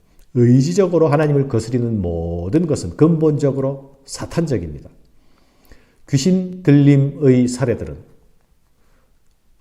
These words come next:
그런 사실을 보다 극적으로 보여주는 실태에 불과합니다.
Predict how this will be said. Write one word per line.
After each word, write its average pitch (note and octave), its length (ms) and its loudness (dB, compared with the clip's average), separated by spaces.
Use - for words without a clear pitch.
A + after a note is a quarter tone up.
그런 D#3 200 4
사실을 B2 360 -2
보다 C3+ 260 -2
극적으로 - 920 -2
보여주는 A#2+ 400 4
실태에 G#2+ 640 -4
불과합니다. G2 1000 -8